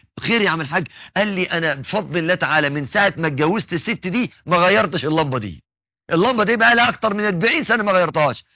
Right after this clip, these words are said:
سبحان الله، ربنا بارك في اللمبة. والتاني غير لمبة أربع مرات في أسبوع. الشاهد إن ربنا يفتح عليك البركات بتقوى الله جل وعلا. سيب العمل الحرام وهيبارك لك وهيرزقك.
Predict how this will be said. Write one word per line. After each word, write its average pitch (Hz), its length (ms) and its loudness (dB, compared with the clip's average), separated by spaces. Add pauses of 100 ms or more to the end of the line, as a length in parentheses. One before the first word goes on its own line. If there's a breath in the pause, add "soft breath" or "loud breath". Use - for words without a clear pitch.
(120)
سبحان 233 380 2
الله، 247 300 4
ربنا 269 360 2
بارك 311 560 4
في 180 80 -2
اللمبة. 190 400 -2 (880)
والتاني 190 300 -2
غير 175 240 0
لمبة 170 240 0
أربع 151 280 -4
مرات 139 240 -6
في 120 100 -8
أسبوع. 101 300 -6 (240 loud breath)
الشاهد 180 440 -4 (200)
إن 131 80 -6
ربنا 160 280 -6
يفتح 139 220 -12
عليك 147 180 -10
البركات 131 380 -8
بتقوى 110 540 -10
الله 110 280 -6
جل 87 280 -8
وعلا. 73 280 -8 (300)
سيب 185 320 -4
العمل 165 440 0
الحرام 165 540 0 (180)
وهيبارك 113 440 0
لك - 360 -16 (160)
وهيرزقك. 98 540 -4